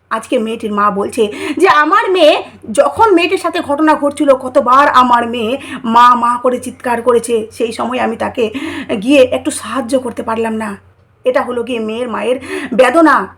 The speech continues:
মানে মন থেকে একটা কষ্টে বের হওয়া কথা। এবার তারপরে তোমাদেরকে বলি যে মেয়েটির বাবা একটা ভাইটাল কথা বলেছেন বন্ধুরা। যেদিন মেয়েটিকে, মানে তিলোত্তমাকে যেদিন তার বাড়িতে, তার বডিটাকে তার বাড়িতে নিয়ে যাওয়া হয়,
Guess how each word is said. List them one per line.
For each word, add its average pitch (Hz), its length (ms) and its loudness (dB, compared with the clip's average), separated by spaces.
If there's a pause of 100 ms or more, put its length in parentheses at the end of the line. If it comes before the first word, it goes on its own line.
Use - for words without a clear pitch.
(120)
মানে 226 260 -6 (180)
মন 269 240 0
থেকে 240 340 -6
একটা 220 340 -2 (300)
কষ্টে 254 500 -2 (380)
বের 220 200 2
হওয়া 202 260 -8
কথা। 202 300 -2 (140)
এবার 285 180 -2
তারপরে 247 300 -6
তোমাদেরকে 214 360 -6
বলি 190 240 -2 (380)
যে 554 260 6 (260)
মেয়েটির 480 440 6
বাবা 320 380 4
একটা 294 200 0
ভাইটাল 320 600 2
কথা 269 220 -4
বলেছেন 254 320 -2
বন্ধুরা। 233 400 -4 (360)
যেদিন 359 480 4 (260)
মেয়েটিকে, 370 840 4
মানে 262 260 4
তিলোত্তমাকে 277 640 2
যেদিন 247 380 -2
তার 233 340 4
বাড়িতে, 233 400 0
তার 214 160 -2
বডিটাকে 220 540 -2
তার 208 160 -2
বাড়িতে 214 320 -4
নিয়ে 202 200 -4
যাওয়া 202 200 4
হয়, 202 220 2